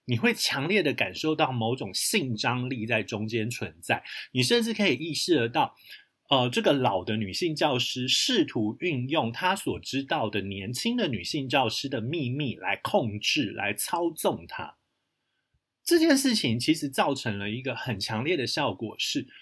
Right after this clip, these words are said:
我们才忽然间发现，呃，关系永远都是可以拿来被衡量为某种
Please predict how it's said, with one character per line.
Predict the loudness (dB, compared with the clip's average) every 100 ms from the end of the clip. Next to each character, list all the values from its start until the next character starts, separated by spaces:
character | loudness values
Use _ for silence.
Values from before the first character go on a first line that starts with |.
| -14
我 | -2
们 | 0
才 | 2 2
忽 | 4 2
然 | 2
间 | 0 0
发 | 0 0 0
现， | -2 -2 -6 _ _ _ _ _ _ _
呃， | 4 4 0 -8 _ -20 _ _ _
关 | 12 12 10
系 | 2 0 0 0 -2 -2
永 | 2 2 4
远 | 0 0
都 | -2 0 0
是 | 0 2 0 -2 _ _ -20 -20 _
可 | 0 4 4
以 | 2 0 -2
拿 | -2 -2 0
来 | 0 0
被 | 2 0
衡 | 2 0 0
量 | 0 0 -2
为 | -2 -2 -2
某 | -2 0 0 -4
种 | -2 -4 -4